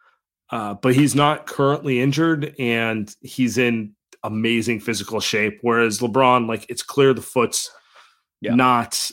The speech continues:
Speaker 1: there, and, you know, he, he's thirty-eight, so.
Speaker 2: Either the foot's not there or he's just old, dude. Like, that,
Speaker 1: Yeah,
Speaker 2: that's the thing
Speaker 1: both,
Speaker 2: with LeBron that
Speaker 1: both
Speaker 2: I
Speaker 1: are
Speaker 2: can't
Speaker 1: possible.
Speaker 2: Yeah, like, I can't figure out is, are you just,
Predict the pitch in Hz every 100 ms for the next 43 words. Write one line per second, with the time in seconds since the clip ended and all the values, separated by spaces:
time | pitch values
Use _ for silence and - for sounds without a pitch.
0 | _ 104 110 147 143 143 139 135 123 120
1 | 113 104 - 127 113 107 110 - - 127
2 | - 107 101 90 87 - 101 85 - 233
3 | 302 320 214 - 208 - 151 151 - 139
4 | 135 120 135 110 110 - 95 90 - 82
5 | 85 - _ _ _ 123 139 160 196 185
6 | 185 175 175 165 131 143 147 147 147 151
7 | 147 139 117 110 - _ - 160 180 165
8 | 160 156 170 - 190 160 - 135 127 123
9 | 113 107 - - 117 127 131 127 - _